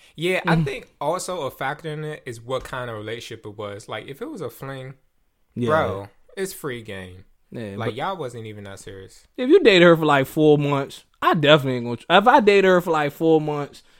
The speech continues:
Speaker 2: and it just didn't work, I'm, I'm definitely not gonna trip. Now, if you talking about y'all put,
Speaker 1: Yeah.
Speaker 2: like, four years in the book.
Speaker 1: Right, like, four or five years, y'all were pretty much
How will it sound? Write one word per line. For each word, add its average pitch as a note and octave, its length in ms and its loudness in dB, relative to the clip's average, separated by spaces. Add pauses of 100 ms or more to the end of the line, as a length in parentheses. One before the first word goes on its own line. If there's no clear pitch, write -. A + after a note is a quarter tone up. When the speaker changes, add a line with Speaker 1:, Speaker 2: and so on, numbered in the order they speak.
(140)
Speaker 2:
and E3 120 6
it D3 80 2
just C#3+ 180 0
didn't C#3 300 0
work, C3 340 -4 (180)
I'm, A4+ 160 2 (100)
I'm A#4 220 2
definitely D3 300 4
not B2 220 -4
gonna B2+ 120 -6
trip. D3+ 240 0
Now, G3+ 180 4
if A#3+ 60 2
you F#4+ 140 4
talking B3 160 4
about E3+ 180 2
y'all G3+ 220 6
put, G3+ 180 2
Speaker 1:
Yeah. D#3+ 60 2
Speaker 2:
like, C3+ 180 0
four F#3 320 10
years D#3+ 500 6
in C#3+ 100 0
the C3 100 -4
book. C#3 240 0
Speaker 1:
Right, E3+ 220 6
like, C3 240 -6
four F3 260 -4
or E3 60 -2
five D#3 360 -2
years, C#3+ 480 -6
y'all C#3 240 -4
were B2 140 -4
pretty E3 380 -10
much C#3+ 340 -12